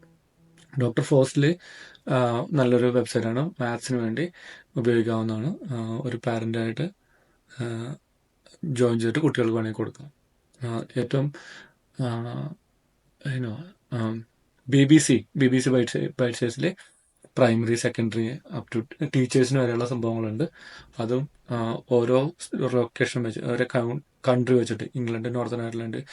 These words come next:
സ്കോട്ട്ലൻഡ്, വെയിൽസ്, അതനുസരിച്ച് മാറുന്നുണ്ട്. അത്, അതുപോലെ തന്നെ എക്സാം ബോർഡ് അനുസരിച്ചും വ്യത്യാസങ്ങൾ വരുത്തിയിട്ടുണ്ട്. Very good, excellent website. ആ, Save My Exams as well. ആ,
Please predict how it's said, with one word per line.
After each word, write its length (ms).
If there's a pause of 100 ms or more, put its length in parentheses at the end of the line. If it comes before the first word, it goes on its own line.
(380)
സ്കോട്ട്ലൻഡ്, 420
വെയിൽസ്, 300
അതനുസരിച്ച് 500
മാറുന്നുണ്ട്. 680
അത്, 280
അതുപോലെ 600
തന്നെ 180 (120)
എക്സാം 300
ബോർഡ് 180
അനുസരിച്ചും 440 (520)
വ്യത്യാസങ്ങൾ 520
വരുത്തിയിട്ടുണ്ട്. 480 (480)
Very 240
good, 120 (200)
excellent 380
website. 360 (1000)
ആ, 80 (1000)
Save 300
My 160
Exams 400 (580)
as 100 (100)
well. 160 (540)
ആ, 380